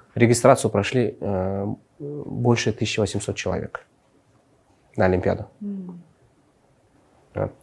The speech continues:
Speaker 2: На английском языке будет проходить
Speaker 1: Всё,
Speaker 2: Олимпиада?
Speaker 1: всё будет на английском языке.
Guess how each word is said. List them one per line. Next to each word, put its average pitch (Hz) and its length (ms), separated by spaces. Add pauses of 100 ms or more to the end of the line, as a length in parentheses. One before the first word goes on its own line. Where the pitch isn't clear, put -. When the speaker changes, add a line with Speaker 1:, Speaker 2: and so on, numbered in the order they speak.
(140)
Speaker 2:
На 190 160
английском 190 400
языке 170 260
будет 165 220
проходить 165 400
Speaker 1:
Всё, - 240
Speaker 2:
Олимпиада? 170 680
Speaker 1:
всё - 220
будет 131 240
на 113 60
английском 107 400
языке. 95 380